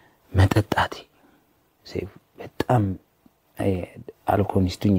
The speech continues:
ነበረ። ለምሳሌ ስቱዲዮ አምሽተህ ዘጠኝ ሰዓት አስር ሰዓት ስትወጣ ቁጭ ትላለህ የሆነ ቦታ ገብተህ ምናምን። አዎ፣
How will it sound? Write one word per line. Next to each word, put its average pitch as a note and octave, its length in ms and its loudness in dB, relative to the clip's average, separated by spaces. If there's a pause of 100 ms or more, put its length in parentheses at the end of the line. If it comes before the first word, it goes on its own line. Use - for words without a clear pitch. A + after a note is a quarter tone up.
ነበረ። - 300 -18 (1040)
ለምሳሌ G#2 540 2 (560)
ስቱዲዮ G#2+ 340 0
አምሽተህ G#2+ 420 -4 (880)
ዘጠኝ A#2 420 -4
ሰዓት A2 240 -2
አስር G2 240 -10
ሰዓት G#2+ 260 -12
ስትወጣ - 320 -2 (1300)
ቁጭ E3+ 240 2
ትላለህ F#2 400 0
የሆነ F#2+ 200 -2
ቦታ G2 260 -4
ገብተህ - 380 -18 (1120)
ምናምን። F#2+ 400 -4
አዎ፣ D3+ 120 4